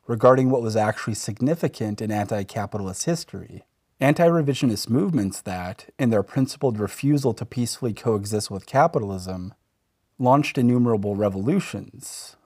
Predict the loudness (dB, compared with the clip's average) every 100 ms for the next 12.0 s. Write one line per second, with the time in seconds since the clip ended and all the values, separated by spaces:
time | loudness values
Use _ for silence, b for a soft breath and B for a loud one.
0 | _ -16 0 4 4 2 -2 0 0 0
1 | -2 -4 -10 -4 2 2 2 -4 -18 -20
2 | -20 _ _ _ _ _ _ _ _ _
3 | _ _ _ 0 6 6 6 2 2 2
4 | 4 2 -2 0 2 2 0 0 0 2
5 | 2 4 4 2 -2 0 0 0 -4 -4
6 | 0 0 -2 -2 -6 -6 -4 -2 0 0
7 | -2 -6 -10 -6 -2 -2 -2 -6 -8 -14
8 | _ _ 0 2 2 0 0 0 0 -2
9 | 0 0 2 2 0 -2 -8 -10 -2 0
10 | 2 0 -2 -6 -12 -4 -2 -2 -8 -4
11 | 0 0 -2 -10 -16 2 2 2 -6 _